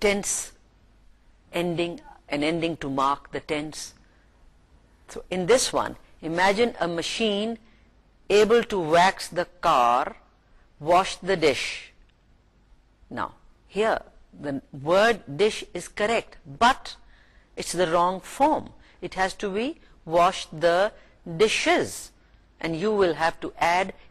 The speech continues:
E S over there. And iron the clothes, you have to add the E over there.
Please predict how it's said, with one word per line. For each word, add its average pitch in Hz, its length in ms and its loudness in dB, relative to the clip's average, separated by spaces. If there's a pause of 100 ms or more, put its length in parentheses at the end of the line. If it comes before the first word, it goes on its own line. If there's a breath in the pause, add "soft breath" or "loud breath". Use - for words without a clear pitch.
E 196 300 -6
S 226 320 0
over 113 240 -2
there. - 180 -10 (300 soft breath)
And 165 280 -2
iron 190 460 0
the 175 320 4 (840)
clothes, 196 680 0 (120)
you 151 140 -10
have 160 220 -8
to 151 160 -10
add 160 300 0 (320 soft breath)
the - 100 -16 (100)
E 233 220 -2
over 123 180 -2
there. - 240 -12